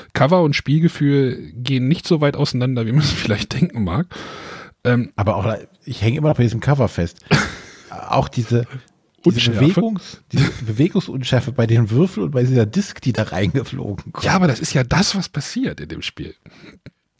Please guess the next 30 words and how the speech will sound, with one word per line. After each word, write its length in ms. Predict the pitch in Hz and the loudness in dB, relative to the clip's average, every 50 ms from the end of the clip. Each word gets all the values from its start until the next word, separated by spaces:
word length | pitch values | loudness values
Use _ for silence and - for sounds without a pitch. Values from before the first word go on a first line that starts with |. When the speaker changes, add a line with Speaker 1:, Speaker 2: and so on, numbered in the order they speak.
| _ _ _ _ _ _ _ - - | _ _ _ _ _ _ _ -12 -2
Speaker 1:
Also, 360 | - 127 131 123 143 143 123 | 0 0 4 4 4 2 2
ähm, 300 | - - 123 120 127 117 | 0 0 0 0 0 0
wer 100 | 120 123 | 0 2
das 200 | 135 143 143 - | 2 2 0 0
Cover 280 | - - 139 147 175 180 | -2 -2 0 2 2 2
nicht 200 | 165 139 - - | 2 0 -4 -4
kennt 240 | - 127 131 175 - | -6 -4 -4 -2 -2
von 120 | 160 127 | -4 -4
Overload, 640 | - - 147 151 160 151 147 139 135 139 151 - - _ _ - - - - - _ _ _ | -2 -2 -2 0 0 0 0 0 -2 -2 -4 -4 -10 _ _ -20 -20 -20 -20 -20 _ _ _
es 140 | - - | -4 -2
heißt 140 | 139 131 - | -2 0 0
übrigens 240 | 139 135 123 131 120 | 0 0 0 0 0
Speaker 2:
Bitte 100 | 123 127 | 0 0
Speaker 1:
Overload 260 | - 120 117 117 107 | 2 2 2 2 2
Speaker 2:
angucken. 220 | 107 147 214 - - | 4 2 4 2 2
Speaker 1:
und 60 | 107 | 0
nicht 160 | 113 127 - | 0 -4 -4
Overlord, 680 | - 117 120 123 113 113 104 104 107 127 135 131 - - | -4 -4 -2 0 0 0 2 2 2 2 2 0 -2 -6
wie 40 | 107 | -4
ich 40 | 101 | -4
das 140 | 110 101 - | -4 -4 -4
jetzt 100 | 67 - | -6 -2
auch 120 | 87 127 | -2 -2
schon 180 | - - 120 104 | -2 0 -2 -2
gehört 300 | 95 82 - 95 - - | 0 -2 -2 -4 -2 -4
habe, 200 | 98 98 98 - | -4 -4 -2 -2
Overload, 600 | 101 104 110 101 98 90 87 87 156 - - - - - | -2 0 0 0 2 2 2 0 0 -2 -4 -14 -10 -10
also 180 | - 101 - | -8 -8 -8
überladen. 640 | - - 107 113 107 98 92 95 120 - 104 107 175 - - - - - - - - - - - - - _ - | -8 -6 0 0 2 2 2 0 0 0 -2 -6 -6 -8 -14 -16 -16 -16 -16 -16 -16 -16 -16 -18 -18 -20 _ 0
Ähm, 420 | 120 117 110 113 110 107 110 | 2 2 4 4 2 0 -2